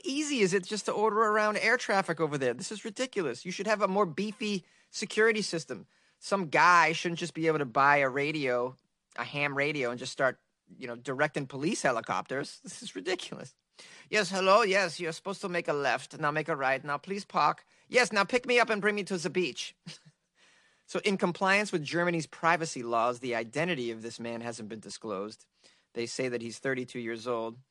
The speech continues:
Uh, it is being cited that he was arrested in the capital's eastern Köpenick district. After realizing that someone was tampering with the control signals used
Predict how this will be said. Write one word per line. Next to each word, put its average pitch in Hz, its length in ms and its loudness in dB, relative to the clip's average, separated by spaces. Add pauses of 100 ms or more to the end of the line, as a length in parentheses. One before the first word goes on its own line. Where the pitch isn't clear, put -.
(720)
Uh, - 200 -14
it 123 120 -12
is 120 120 -10
being 135 240 -4
cited 135 420 -2
that 120 100 -6
he 127 80 -6
was 117 160 -8
arrested 120 600 -6 (340)
in 123 100 -12
the 107 60 -10
capital's 127 560 -8
eastern 156 540 -8
Köpenick 143 520 -8 (120)
district. - 500 -12 (880)
After 135 260 -2
realizing 151 520 4
that 131 100 -2
someone 175 380 0
was 135 160 -6
tampering 160 760 -4
with 131 220 -6
the 131 80 -6
control 170 460 -4
signals 113 480 -8
used 139 420 -8